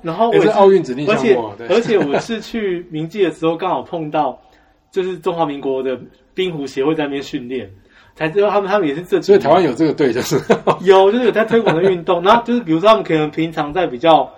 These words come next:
Speaker 1: 就是做一些比较轻度的，然后可能比如说，诶，有，有，呃，就是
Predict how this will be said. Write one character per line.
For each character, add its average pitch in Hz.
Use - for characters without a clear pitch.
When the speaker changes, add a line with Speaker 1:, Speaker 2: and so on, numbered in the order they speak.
Speaker 1:
就 175
是 185
做 180
一 160
些 151
比 120
较 139
轻 151
度 135
的， 104
然 127
后 165
可 143
能 113
比 113
如 113
说， 151
诶， 180
有， 139
有， 131
呃， 117
就 151
是 151